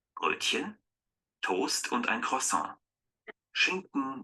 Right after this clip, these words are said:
Wurst, Käse, Honig und zwei Sorten Marmelade. Ein Ei. Orangensaft. Fruchtsalat aus Mangos, Erdbeeren, Kiwis, Bananen.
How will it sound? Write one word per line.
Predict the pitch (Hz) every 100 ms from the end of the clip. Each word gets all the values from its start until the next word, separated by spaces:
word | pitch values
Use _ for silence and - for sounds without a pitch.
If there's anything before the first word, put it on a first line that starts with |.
| -
Wurst, | 107 120 - - - -
Käse, | - 104 110 98 104 98 - -
Honig | - 151 143 123 - - -
und | 185 -
zwei | - - 101 123
Sorten | 101 92 -
Marmelade. | 98 98 117 110 76 - - - _ _ _ _ _ -
Ein | - - 127
Ei. | 90 76 - _ _ - _ _ _ _
Orangensaft. | 135 135 135 - - - - - - - _ _ _ _ _ _ _ -
Fruchtsalat | - - - 120 113 104 104 -
aus | - -
Mangos, | 101 285 110 107 - -
Erdbeeren, | 123 139 - 110 101 98 98
Kiwis, | - 127 113 92 98 -
Bananen. | 120 127 95 67 62 -